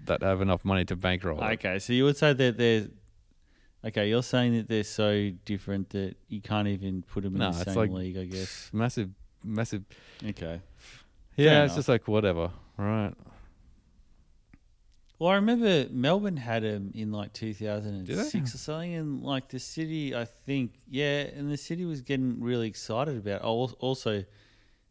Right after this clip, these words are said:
Speaker 2: to be fair, Usain Bolt
Speaker 1: Oh,
Speaker 2: was
Speaker 1: okay.
Speaker 2: in it at that time, I think. So that's probably partly why, 'cause he's, like, running at the M C G, so packed
Speaker 1: Yeah.
Speaker 2: M C G, and then our swimming team was probably really good,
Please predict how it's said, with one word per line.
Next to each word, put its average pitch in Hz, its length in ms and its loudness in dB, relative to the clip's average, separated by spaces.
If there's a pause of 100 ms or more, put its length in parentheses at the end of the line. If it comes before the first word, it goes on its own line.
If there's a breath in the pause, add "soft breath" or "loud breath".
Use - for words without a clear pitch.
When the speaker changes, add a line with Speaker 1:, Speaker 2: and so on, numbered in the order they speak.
Speaker 2:
to 123 100 -6
be 120 140 0
fair, 110 240 -2
Usain 104 600 -6
Bolt 95 380 -2
Speaker 1:
Oh, 101 400 6
Speaker 2:
was 101 160 2
Speaker 1:
okay. 87 320 0 (220)
Speaker 2:
in 101 180 -6
it - 160 -8 (120)
at 98 120 -14
that 98 220 -8
time, 98 220 -6
I 92 100 -8
think. 95 460 -10
So 117 160 -4
that's 113 320 0
probably 110 640 -2 (100)
partly 101 320 -2
why, 98 240 -4
'cause 98 220 -8
he's, 113 280 0
like, 104 240 2
running 101 320 0
at 92 100 -4
the 101 120 -2
M 98 120 -2
C 95 220 -4
G, 95 280 0
so 90 160 -6
packed - 280 -4
Speaker 1:
Yeah. 101 160 -4
Speaker 2:
M 90 60 -4
C 92 240 -6
G, 92 480 -6 (720 soft breath)
and 110 140 -2
then 104 300 2
our 98 80 -2
swimming 104 380 0
team 104 260 -4
was 98 120 -4
probably 101 320 -2
really 98 300 -2
good, 95 240 -6